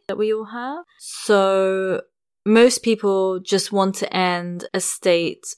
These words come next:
of pain or anxiety that they happen to be in in the moment. They just want to end things, end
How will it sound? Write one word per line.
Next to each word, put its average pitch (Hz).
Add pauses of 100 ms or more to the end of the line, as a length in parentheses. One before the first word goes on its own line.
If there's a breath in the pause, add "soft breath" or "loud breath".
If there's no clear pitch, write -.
of 160 (220)
pain 175
or 208
anxiety 160
that 180
they 160
happen 156
to -
be 160
in 180
in 196
the 170
moment. 165 (220)
They 180
just 175
want 170
to 160
end 185
things, 269
end 170